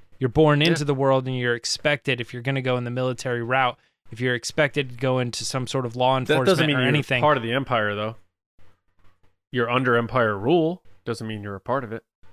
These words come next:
Speaker 2: Doesn't mean you're a part of the military. I think he's asking somebody literally joining the ranks, you know?
Speaker 1: Yeah, I don't, I don't think y-, I don't feel like you join the Rebel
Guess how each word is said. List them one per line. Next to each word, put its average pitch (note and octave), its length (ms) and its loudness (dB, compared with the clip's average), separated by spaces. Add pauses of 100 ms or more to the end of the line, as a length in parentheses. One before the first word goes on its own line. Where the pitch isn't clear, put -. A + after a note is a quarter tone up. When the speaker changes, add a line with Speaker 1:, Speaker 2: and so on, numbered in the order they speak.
(420)
Speaker 2:
Doesn't A2 180 -6
mean G#2+ 120 -6
you're G#2 100 -4
a G2+ 40 -10
part A2 160 0
of G2 40 -4
the G2 60 -10
military. A2 520 -8 (600)
I C3 100 0
think C#3+ 180 0
he's C3+ 160 0
asking B2 320 0
somebody B2 360 -2 (180)
literally C3+ 560 2
joining C#3 580 0
the A#2+ 80 0
ranks, - 480 -6 (360)
you A2 80 -12
know? G#2 180 -10 (640)
Speaker 1:
Yeah, F3+ 200 4
I C#3+ 100 4
don't, E3+ 200 0
I D#3 80 2
don't F3 240 0
think D#3 220 0
y-, D#3+ 140 -2
I D3 140 2
don't F3+ 220 2
feel F3+ 200 4
like E3 200 2
you D3+ 120 4
join C3+ 760 2
the B2+ 80 0
Rebel A#2 640 0